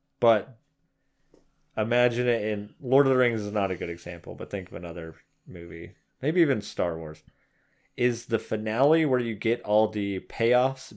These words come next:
better than a great episode within that franchise? Because Endgame wins on a lot of those counts because it's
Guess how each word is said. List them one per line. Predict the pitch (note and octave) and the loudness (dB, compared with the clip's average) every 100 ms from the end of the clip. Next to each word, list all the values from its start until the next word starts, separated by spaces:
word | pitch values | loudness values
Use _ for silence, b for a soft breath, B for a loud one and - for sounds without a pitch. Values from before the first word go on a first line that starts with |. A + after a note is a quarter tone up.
| - | -2
better | G#2 G#2+ G#2+ | 0 4 2
than | G2 G2 F#2+ | 2 -4 -4
a | |
great | F2+ - G#2 G2+ G2 - | -8 -4 0 0 0 -6
episode | G2 G2 - F#2+ F2+ F#2 | -4 -4 -6 -4 -4 -6
within | F#2 - - F#2+ F#2 | -10 -10 -8 -8 -6
that | F2+ E2 F2+ - _ _ _ _ _ _ _ _ _ _ _ | -10 -10 -12 -20 _ _ _ _ _ _ _ _ _ _ _
franchise? | - F#2 E2 - - - - - _ _ _ _ _ _ _ _ _ _ _ _ _ _ _ _ _ _ | -10 -10 -10 -14 -14 -16 -18 -20 _ _ _ _ _ _ _ _ _ _ _ _ _ _ _ _ _ _
Because | A2+ G#2 A#2 G#2 F#2+ - _ _ B2+ | -10 0 2 2 0 -10 _ _ -2
Endgame | E3+ D#3 C#3 A#2+ | 0 4 4 4
wins | A2 G#2+ G2+ G2 G#2+ | 0 0 0 -4 -4
on | G2 | -2
a | G2 | 2
lot | G2 F#2+ | 2 2
of | |
those | F#2 F2 | -2 -4
counts | - F2+ E2+ - | -8 -8 -8 -14
because | - F#2 F#2+ F2 | -12 -6 -4 -4
it's | F2+ E2+ - | -6 -8 -14